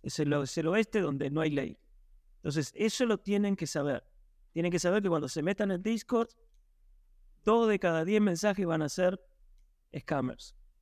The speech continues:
Eso hay que considerarlo. El, lo que yo aprendí es que el precio de la libertad es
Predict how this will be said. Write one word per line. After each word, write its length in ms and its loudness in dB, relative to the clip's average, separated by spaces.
Eso 180 0
hay 60 4
que 180 -12
considerarlo. 640 -2
El, 160 -6
lo 120 0
que 80 2
yo 100 4
aprendí 300 2
es 60 0
que 80 -2
el 80 -2
precio 320 0
de 100 2
la 120 2
libertad 560 0
es 340 -4